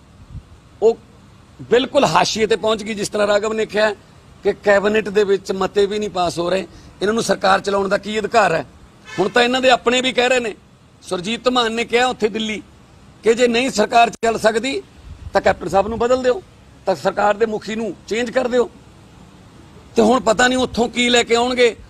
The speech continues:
ਮਤਲਬ, ਮੀਡੀਆ ਦਾ ਧਿਆਨ ਵੀ ਸਾਰਾ ਉੱਧਰ ਹੈ, ਕੋਈ ਕੋਰੋਨਾ ਦੀ ਗੱਲ ਨਹੀਂ ਕਰ ਰਿਹਾ, ਕੋਈ ਵੈਕਸੀਨੇਸ਼ਨ ਦੀ ਗੱਲ ਨਹੀਂ ਕਰ ਰਿਹਾ।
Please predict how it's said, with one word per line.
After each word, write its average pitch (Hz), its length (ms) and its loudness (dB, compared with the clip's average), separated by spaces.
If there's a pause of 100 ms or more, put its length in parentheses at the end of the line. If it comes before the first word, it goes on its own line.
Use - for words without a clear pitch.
(720)
ਮਤਲਬ, 233 500 -2 (1300)
ਮੀਡੀਆ 202 360 2
ਦਾ 262 100 2
ਧਿਆਨ 262 260 0
ਵੀ 233 100 -4
ਸਾਰਾ 220 220 0
ਉੱਧਰ 240 280 0
ਹੈ, 233 160 -2 (340)
ਕੋਈ 220 140 0
ਕੋਰੋਨਾ 202 380 0
ਦੀ 226 140 -4
ਗੱਲ 220 160 2
ਨਹੀਂ 220 120 -8
ਕਰ 220 160 -2
ਰਿਹਾ, 220 120 -4
ਕੋਈ 208 160 -8
ਵੈਕਸੀਨੇਸ਼ਨ 208 600 -6
ਦੀ 214 100 -8
ਗੱਲ 220 140 4
ਨਹੀਂ 214 120 -8
ਕਰ 220 140 -2
ਰਿਹਾ। 220 220 -4